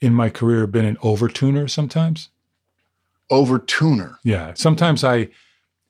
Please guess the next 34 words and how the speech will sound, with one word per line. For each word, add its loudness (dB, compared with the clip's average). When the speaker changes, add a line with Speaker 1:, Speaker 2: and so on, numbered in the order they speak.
Speaker 1:
I 2
move 2
too -2
many 2
levers, -6
<laughs> 0
right, 2
in 2
an 2
organization, -2
right? -6
So 0
one 2
of 0
the, -2
my 0
first -2
question 0
I 0
ask -2
me -4
is, -10
what 2
if -2
I, 0
I'll 0
take -2
each -2
decision 0
that 2
I 0
wrote -4
and -10
said, -6